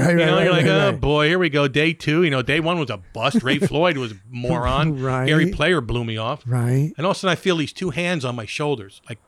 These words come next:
Speaker 2: giving me a massage.
Speaker 1: Uh-huh.
Speaker 2: And I turn up to Gary Player, and he goes, "Hey, I'm sorry, I, I, I,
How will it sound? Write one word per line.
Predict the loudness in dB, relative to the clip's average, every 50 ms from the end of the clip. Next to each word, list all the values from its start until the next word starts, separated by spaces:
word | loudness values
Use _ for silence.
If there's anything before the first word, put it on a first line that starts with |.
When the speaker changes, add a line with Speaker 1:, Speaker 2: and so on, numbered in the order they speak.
| _ -6
Speaker 2:
giving | -4 -4 -2 -2
me | -4 -4
a | -4
massage. | -6 -8 -10 -8 -6 -4 -4 -4 -6 -10 -16 -4 0
Speaker 1:
Uh-huh. | 4 4 4 4 2 -2 _ _ _ _ _ _ _ _ _ -14
Speaker 2:
And | -12
I |
turn | -10 -8 -6 -4 -4
up | -4 -6 -8
to | _
Gary | -8 -4 -4 -4 -4
Player, | -4 -4 -2 -2 -2 -4 -6 -12 _ _ _ _ -6
and | -4 -4
he | -4
goes, | -4 -6 -8 -4 -2
"Hey, | 0 0 0 -2 -6 -14 _ _ _ _ _ _ _ _ -14
I'm | -14 -14 -8
sorry, | -6 -6 -4 -2 -2 -4
I, | -4 -6 -8 -10 -16 _ _ _ _ _ _ _ _ -18
I, | -16 -14 -10 -6
I, | -4 -4 -2